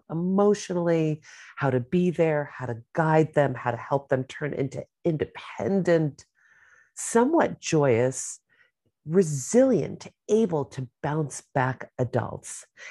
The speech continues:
And that's what we're working on here. We're working on figuring out ways and methods to do that together so that our young people can go into the future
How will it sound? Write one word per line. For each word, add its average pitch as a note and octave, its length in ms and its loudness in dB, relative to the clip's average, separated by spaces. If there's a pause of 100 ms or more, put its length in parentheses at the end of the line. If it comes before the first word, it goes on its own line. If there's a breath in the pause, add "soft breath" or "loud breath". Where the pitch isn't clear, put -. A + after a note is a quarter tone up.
And G3 160 4
that's A3+ 180 2
what - 120 4
we're D3+ 160 2
working B2 340 0
on A#2 140 0
here. G2+ 340 -8 (720 soft breath)
We're F#3 100 6
working G#3+ 360 2
on F3+ 180 0 (160)
figuring G3 440 2
out D#3+ 360 -2
ways D#3 480 2 (120)
and G3 220 -2
methods C#3+ 600 -4
to - 80 -8
do B2+ 280 0
that A2 320 -2
together A#2+ 680 -2 (380 loud breath)
so - 360 0
that G#3 320 4 (160)
our A3+ 300 0
young A#3+ 320 0
people D#3+ 360 -8
can G#3 220 -8
go F#3+ 340 0 (160)
into A#3+ 320 2
the F#3 120 -4
future - 600 -6